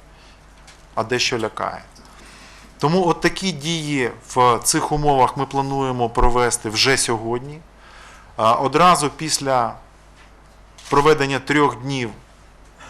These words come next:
ми підготуємо низку заяв і клопотань на адресу судді Кірєєва і в засіданні п'ятнадцятого числа будемо вимагати надання нормального терміну. Якщо такий термін не буде надано,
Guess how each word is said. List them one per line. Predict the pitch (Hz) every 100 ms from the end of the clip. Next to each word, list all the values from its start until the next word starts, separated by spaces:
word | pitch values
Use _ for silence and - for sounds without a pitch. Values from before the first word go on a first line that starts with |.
| - - - - - -
ми | 135
підготуємо | 135 139 131 - 147 135 113 104 - - - - -
низку | 120 151 135 -
заяв | 120 131 131 123 117
і |
клопотань | 117 117 120 123 117 113
на | 113
адресу | 113 113 107 110
судді | - 110 110
Кірєєва | 101 117 127 151 156 143 139 131 - -
і | 139
в | 127
засіданні | 127 131 160 135 131
п'ятнадцятого | 120 120 127 120 113 113 113 107
числа | - 113 135 143 151 - -
будемо | 117 127 127 120
вимагати | 131 131 120 123 113
надання | 113 110 117 117
нормального | 110 107 117 120 107 110
терміну. | - 101 95 92 - - -
Якщо | 120 120 151
такий | 160 -
термін | 160 160 147 131 131
не | 151
буде | 143 139 123
надано, | 120 135 139 156 165